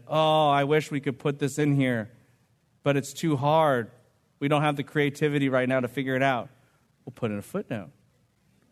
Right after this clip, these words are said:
Then they'll get it. And sometimes I always joke, like, "Let's, let's just put everything in the footnote." 'Cause then it'll be so obvious and so clear what we're thinking and what the text is having us think through that it's unavoidable. Here,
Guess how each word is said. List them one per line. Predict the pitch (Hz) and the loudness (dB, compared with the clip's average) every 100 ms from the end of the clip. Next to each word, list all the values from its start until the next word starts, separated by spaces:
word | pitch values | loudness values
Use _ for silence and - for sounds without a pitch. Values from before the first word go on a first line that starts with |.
| _ | _
Then | 131 190 | 0 2
they'll | 151 | 2
get | 131 180 190 | 2 4 2
it. | 117 - - _ _ _ - | -2 -10 -20 _ _ _ 0
And | 160 | 2
sometimes | 269 302 277 226 202 - | 6 6 6 4 2 0
I | - 240 | 2 4
always | 208 170 143 | 2 2 -2
joke, | 117 139 135 | 0 0 0
like, | 123 | 0
"Let's, | 135 147 | 2 2
let's | 135 131 | 2 -2
just | 120 | -2
put | - | -2
everything | 120 113 110 | -2 -2 -6
in | 104 | -8
the | 87 | -10
footnote." | - 65 85 - _ _ _ _ _ | -14 -16 -16 -18 _ _ _ _ _
'Cause | - 143 | -2 4
then | 175 | 6
it'll | 180 | 4
be | 160 | 2
so | 156 - 175 160 | -2 0 4 6
obvious | 170 143 151 139 135 123 | 4 4 2 2 -2 -2
and | 123 | -4
so | - 143 | 0 0
clear | 135 151 131 | 0 -2 0
what | 131 | -2
we're | 127 | -2
thinking | 120 139 139 170 180 - - - | -2 -2 0 0 0 -4 -12 -2
and | 135 127 | 0 2
what | 135 | 0
the | 135 | 0
text | 123 147 143 | 0 0 0
is | 147 | -4
having | - 139 143 151 | -2 0 0 0
us | 143 | -2
think | - 156 151 | -2 -4 -2
through | 165 175 190 - - _ - | -2 0 -2 -10 -20 _ -2
that | 131 131 120 - _ _ _ _ _ _ | 2 2 -2 -10 _ _ _ _ _ _
it's | 107 131 147 147 | -6 -2 0 2
unavoidable. | 170 180 165 190 262 135 104 80 - | 2 2 2 2 2 0 -8 -14 -8
Here, | - 233 226 165 196 | 0 4 6 4 2